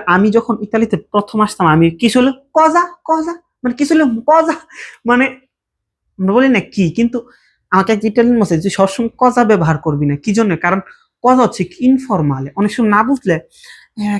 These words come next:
কে কজা? কে কজা?" মানে কি? আমি যদি বলি, "কজা, এটা অর্থ কি?" কিন্তু এটা সবসময় বল-, বলে না ইতালিয়ানরা। এটা হচ্ছে একটা ইনফরমালের ভার্ব।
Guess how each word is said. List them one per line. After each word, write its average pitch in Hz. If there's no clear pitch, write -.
কে 370
কজা? 165
কে 233
কজা?" 165
মানে 170
কি? 151
আমি 196
যদি 233
বলি, 254
"কজা, 311
এটা 226
অর্থ 277
কি?" -
কিন্তু 180
এটা 208
সবসময় 220
বল-, 202
বলে 226
না 147
ইতালিয়ানরা। 151
এটা 160
হচ্ছে 160
একটা -
ইনফরমালের 208
ভার্ব। 135